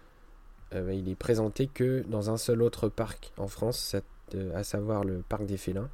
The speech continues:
en Seine-et-Marne. Et en Europe, on le voit dans moins de dix établissements seulement. Donc c'est une petite espèce très intéressante et,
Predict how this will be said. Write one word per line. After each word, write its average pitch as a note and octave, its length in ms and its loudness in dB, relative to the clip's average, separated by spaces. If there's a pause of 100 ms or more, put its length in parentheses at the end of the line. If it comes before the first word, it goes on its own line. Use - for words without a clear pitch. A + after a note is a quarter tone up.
en F2+ 60 -6
Seine-et-Marne. F#2+ 560 2 (800)
Et A#2+ 180 12
en A2 160 10
Europe, A2 460 6
on G#2+ 80 4
le G2+ 80 4
voit G#2+ 180 2
dans G#2 160 0
moins G#2 240 2
de G2 160 0
dix G#2+ 360 0
établissements G#2+ 600 2
seulement. G2+ 400 0 (1400)
Donc G2 200 -6
c'est G#2+ 80 -2
une G2 280 0
petite - 400 -6
espèce A2+ 340 0
très B2+ 240 4
intéressante A2 760 2
et, F#2 220 -4